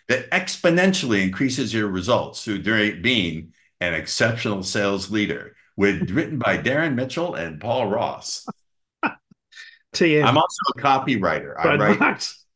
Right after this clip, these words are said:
Speaker 2: <laughs>
Speaker 1: I write my own copy. I've, I've written all my own copy for, for years.
Speaker 2: Love it.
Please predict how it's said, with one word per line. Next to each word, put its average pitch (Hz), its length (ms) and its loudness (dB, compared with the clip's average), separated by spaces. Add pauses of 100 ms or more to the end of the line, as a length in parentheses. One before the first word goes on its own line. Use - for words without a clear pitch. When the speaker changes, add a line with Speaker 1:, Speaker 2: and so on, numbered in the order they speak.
(140)
Speaker 2:
<laughs> - 340 -10
Speaker 1:
I 120 140 2
write 139 240 4
my 120 160 2
own 104 180 0
copy. 92 520 -4
I've, 85 180 -4
I've 101 360 2
written 110 200 0
all 104 160 -2
my 101 200 -2
own 87 160 -8
copy 80 360 -6
for, - 480 -8 (120)
for 82 120 -8
years. - 520 -14 (540)
Speaker 2:
Love 117 180 -6
it. 107 100 -12